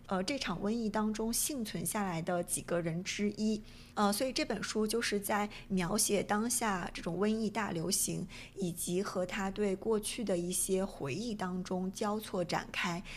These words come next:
并且借此讨论了诸如资本主义、消费主义、移民，然后以及移民和自己国家关系等等的主题。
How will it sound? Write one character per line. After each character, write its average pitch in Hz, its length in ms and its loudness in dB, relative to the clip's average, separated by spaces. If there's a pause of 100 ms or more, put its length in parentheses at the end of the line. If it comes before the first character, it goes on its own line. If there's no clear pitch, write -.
(200)
并 247 180 0
且 196 300 0
借 247 240 2
此 202 260 2
讨 - 260 -2
论 208 260 4
了 170 160 0
诸 226 240 0
如 175 260 2 (300)
资 277 220 0
本 196 200 4
主 165 220 -4
义、 170 240 -2
消 220 240 4
费 226 220 2
主 - 240 -6
义、 160 280 -4 (260)
移 180 200 -2
民， 180 420 4
然 - 140 -4
后 190 120 -2
以 175 120 2
及 170 300 0
移 175 180 0
民 185 260 2
和 175 200 -2
自 196 120 -6
己 190 160 -4
国 160 220 -6
家 170 240 -2
关 220 240 2
系 - 160 2
等 170 220 -6
等 165 120 -4
的 - 120 -8
主 180 220 -6
题。 - 360 -4